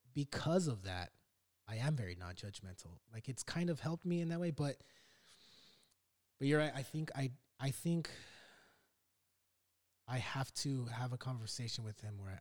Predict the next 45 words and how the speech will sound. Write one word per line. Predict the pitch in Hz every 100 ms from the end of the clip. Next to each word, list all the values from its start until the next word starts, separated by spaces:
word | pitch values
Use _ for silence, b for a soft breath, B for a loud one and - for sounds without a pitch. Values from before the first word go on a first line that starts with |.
| _
I | 92
don't | 95 104 98
judge | 98 95
him, | 80 78 - _ _ _ -
because | 123 143
then | 160
I | 190
could | 185 170
understand. | 156 120 - 135 160 -
If | 117
he, | 185
if | 160 151
I | 226
could | 254 240
understand | 220 160 - 135 170
what | 175
he | 175
was | 165
going | 170 175 170
through | 175 175 -
or | 107
what | 117
he | 151
went | 156 160 160
through, | 170 175 - B B B B B B B B B _ _ _ _ _ _
because | 165 175
I | 160
don't | 214
know | 196
how | 131 110 -
he | - 107 113
was | 131 135
raised. | 147 170 165 - - _ _ _
I | -
don't | 190 190
know | 151
what | 143
happened | - 135 117
to | -
him. | 90 - 139 131 110 - _ _ _ _ _ _ _ _ _ _ -
You | 151
know, | 156 165 -
he | - 220
could | 214 175
be, | 170 180 165 151